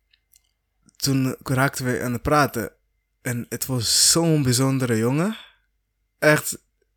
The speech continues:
zo'n hele, hele mooi verhaal had die jongen. En heel erg open, heel erg liefdevol. En, eh, heel erg, hij zei ook gewoon precies in de, we hebben denk ik misschien, we zouden een half uur praten, maar we hebben onze bussen laten gaan, denk ik. We dachten, "Pak gewoon daarna." We zijn,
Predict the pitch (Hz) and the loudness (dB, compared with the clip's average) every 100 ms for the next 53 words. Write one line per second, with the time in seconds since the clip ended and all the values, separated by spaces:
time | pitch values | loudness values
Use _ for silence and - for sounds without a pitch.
0 | _ _ - 98 - - 185 175 147 156 | _ _ -12 -2 2 4 4 4 4 6
1 | 170 156 143 131 113 151 165 151 131 147 | 6 6 4 2 2 6 6 6 4 4
2 | 143 131 127 151 147 123 117 117 113 113 | 2 2 2 4 4 2 0 -2 -2 -2
3 | 120 - 139 131 131 156 151 151 139 - | -4 -6 -4 0 4 6 6 2 -2 -2
4 | 160 165 147 156 139 147 165 147 127 139 | 4 4 4 0 4 4 4 2 4 4
5 | 156 151 139 156 151 147 - - - - | 4 2 2 6 8 6 2 -14 -16 -16
6 | - - - 139 135 135 135 131 127 - | -18 -8 -2 0 2 2 4 2 0 -4
7 | - 160 160 147 131 131 - 160 165 190 | 2 4 6 2 0 -2 0 2 4 4
8 | 170 175 160 156 139 - - 151 175 180 | 2 2 0 -2 -2 -4 -4 2 4 4
9 | 165 143 - 143 156 151 151 151 151 139 | 2 0 2 2 4 4 0 0 -2 0
10 | 160 147 131 _ _ - 131 139 139 131 | 0 -2 -4 _ _ -4 2 2 2 2
11 | 143 156 147 131 151 147 135 120 117 123 | 2 2 0 -2 0 0 0 -4 -4 -4
12 | 120 123 117 120 143 139 107 107 - 95 | -4 -4 -4 -2 -2 -4 -8 -12 -12 -12
13 | 95 101 127 - _ - - 120 131 123 | -12 -12 -12 -16 _ -20 -14 -8 -6 -4
14 | 202 - 123 113 113 120 98 131 131 139 | -4 -4 -4 -4 -2 -4 -4 -2 0 0